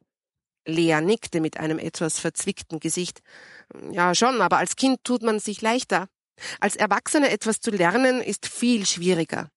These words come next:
Als Kind spielt man sich in der Regel,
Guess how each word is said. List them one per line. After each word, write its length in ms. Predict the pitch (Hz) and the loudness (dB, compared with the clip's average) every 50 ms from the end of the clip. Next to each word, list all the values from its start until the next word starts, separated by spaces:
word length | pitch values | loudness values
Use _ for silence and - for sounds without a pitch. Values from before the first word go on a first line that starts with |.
| _ _ _ _ _ _ _ _ | _ _ _ _ _ _ _ _
Als 200 | - 165 - - | -4 -4 -2 0
Kind 240 | - 233 240 240 - | 0 0 0 2 0
spielt 400 | - - 240 240 - - - - | 0 0 2 2 2 0 0 0
man 140 | 180 165 160 | 0 0 0
sich 180 | - 170 - | 0 -4 -4
in 100 | 160 165 | -2 0
der 160 | 156 156 160 151 | 2 2 2 2
Regel, 360 | 165 160 160 156 151 143 | 2 2 2 0 -2 -6